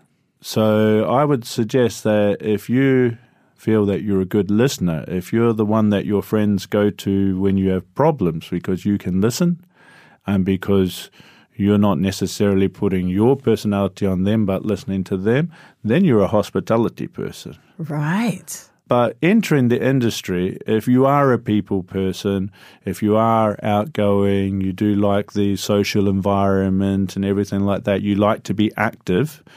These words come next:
Speaker 1: then hospitality is the one for you.
Speaker 2: Sure.
Speaker 1: Your job will never be the same day to day. You have the satisfaction of helping people,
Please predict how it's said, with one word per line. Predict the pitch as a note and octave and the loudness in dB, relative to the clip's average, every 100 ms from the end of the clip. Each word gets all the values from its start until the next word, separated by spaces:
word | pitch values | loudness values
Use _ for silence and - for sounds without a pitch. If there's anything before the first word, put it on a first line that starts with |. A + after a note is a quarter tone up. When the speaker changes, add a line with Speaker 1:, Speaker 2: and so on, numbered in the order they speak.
| - - - | -20 -20 -8
Speaker 1:
then | G2+ G2+ | -2 0
hospitality | G#2+ A2 - G2+ G#2+ F#2+ F2+ - F#2 | 2 0 -2 0 2 2 0 -2 -2
is | F2+ - | -2 -4
the | F#2 | -2
one | F2+ E2+ | -2 -4
for | - F#2+ | -4 -2
you. | F2+ - | 0 0
Speaker 2:
Sure. | D#3+ D#3+ - - - | -2 -6 -10 -20 -8
Speaker 1:
Your | A2+ G#2+ | 0 0
job | G2+ A2 G#2 G2+ G#2 | 2 2 2 0 0
will | G2 | 0
never | G#2+ A2 A2 | 2 2 2
be | A2+ | 2
the | A2 G#2+ | 2 0
same | - A2 A2 | 0 0 0
day | G#2+ G#2+ | 0 0
to | G#2 G2 | -2 0
day. | G#2 A#2+ C#3+ - _ _ _ - - - _ | 2 2 0 -6 _ _ _ -20 -20 -20 _
You | - F#2+ F#2+ | -2 0 2
have | F#2 G2 | 2 0
the | F#2+ | -2
satisfaction | - G#2+ G2+ - A2 - - G#2 G2+ G2+ | 0 0 0 0 -2 -2 0 2 2 0
of | G2+ F2+ | -4 -4
helping | G2+ G#2+ A2 A2+ G#2+ | 0 0 0 0 0
people, | A#2 A2+ A2 A#2 A#2+ A#2+ | 2 0 2 0 0 -2